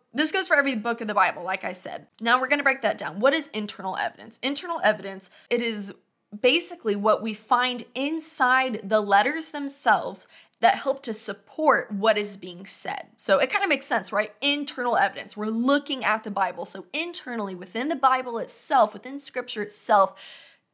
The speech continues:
does what is being said hold up? Does it hold up? Is it valid, right?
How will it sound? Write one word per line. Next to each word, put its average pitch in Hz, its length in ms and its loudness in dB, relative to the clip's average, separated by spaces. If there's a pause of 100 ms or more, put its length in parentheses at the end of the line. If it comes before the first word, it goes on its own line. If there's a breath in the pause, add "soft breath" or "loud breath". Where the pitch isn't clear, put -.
does 226 260 4
what 208 300 2
is 349 200 0
being 254 260 -6
said 208 760 2 (260)
hold 262 360 4
up? 196 260 4
Does 208 200 -8
it 202 160 -10
hold 262 260 0
up? 185 200 0
Is 185 120 -10
it 185 80 -8
valid, 185 540 2
right? 208 340 -2